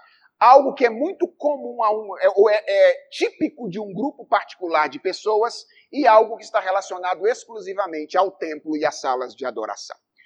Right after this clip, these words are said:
E trabalhando com um texto de Ezequiel, se eu não me engano, Ezequiel capítulo quatorze,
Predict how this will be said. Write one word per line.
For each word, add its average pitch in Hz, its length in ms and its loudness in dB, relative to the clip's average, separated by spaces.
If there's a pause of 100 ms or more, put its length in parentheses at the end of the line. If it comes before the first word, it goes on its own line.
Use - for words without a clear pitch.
(320)
E 247 120 -12
trabalhando 330 560 2
com 269 260 -2
um - 40 -10
texto 226 460 -4
de 185 200 -2
Ezequiel, 180 680 -2
se - 160 -8
eu 214 120 -2
não 202 160 -10
me 190 80 -10
engano, 170 260 -6
Ezequiel 143 480 -4
capítulo 131 540 -10
quatorze, 151 960 0